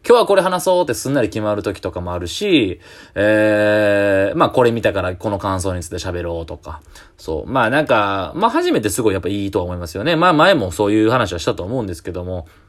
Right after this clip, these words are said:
えー、イン-、やっぱアウトプットのためのインプットというか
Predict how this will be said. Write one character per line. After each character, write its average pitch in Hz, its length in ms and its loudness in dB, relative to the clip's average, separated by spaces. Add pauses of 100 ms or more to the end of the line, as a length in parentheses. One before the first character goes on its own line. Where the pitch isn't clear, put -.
(600)
え 101 140 -2
ー、 95 80 -2
イ 98 100 -2
ン-、 95 160 -4 (560)
や 101 80 -2
っ 90 40 -8
ぱ - 140 -2
ア 127 60 6
ウ 135 140 4
ト 139 120 4
プ 135 160 -2
ッ - 40 2
ト - 220 0
の 92 80 -2
た 127 120 0
め 151 120 4
の 135 100 4
イ 98 100 0
ン 92 100 -2
プ 90 120 -6
ッ - 20 -8
ト - 180 -10
と - 120 -16
い - 80 -20
う - 40 -20
か - 240 -14